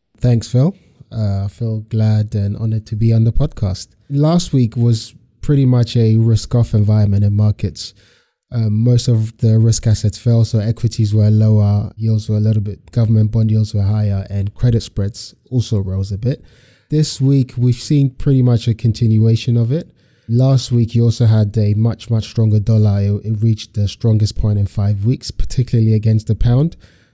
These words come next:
which has been, um, selling off significantly. And since Monday this week, we've seen an, a, a rally in oil, which has come as a surprise. But there were some comments from the, um, Saudi oil minister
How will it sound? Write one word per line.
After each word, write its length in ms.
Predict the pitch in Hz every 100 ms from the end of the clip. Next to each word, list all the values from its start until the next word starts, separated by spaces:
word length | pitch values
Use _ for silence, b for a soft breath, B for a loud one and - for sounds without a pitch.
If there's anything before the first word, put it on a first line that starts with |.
| b
which 220 | - 110 107
has 220 | 107 -
been, 560 | - 110 107 104 101
um, 100 | 101
selling 400 | 101 - 107 107
off 80 | 107
significantly. 800 | - 104 107 101 107 117 113 143 - b b b b b -
And 380 | 127 131 127 120
since 580 | - 170 156 - -
Monday 460 | 127 139 143 131 127
this 260 | 123 120 -
week, 380 | 120 117 110 107 101
we've 220 | 117 117
seen 400 | - - 131 127
an, 340 | 117 113 110 113
a, 320 | 113 110 107 - 120 110
a 180 | 113 113
rally 360 | 117 127 127 113
in 100 | 113
oil, 440 | 120 120 117 117 113
which 160 | 117 -
has 140 | 110
come 240 | - 113
as 100 | 110
a 80 | 104
surprise. 720 | - 104 - 117 117 117 - -
But 320 | 113 110 104 -
there 160 | 120 113
were 140 | 110
some 180 | 107 110
comments 420 | 107 120 117 107
from 340 | - 113 107 104
the, 240 | 107 107
um, 120 | 104
Saudi 460 | 104 120 110 107 104
oil 240 | 113 113
minister 640 | 110 110 110 - 98 98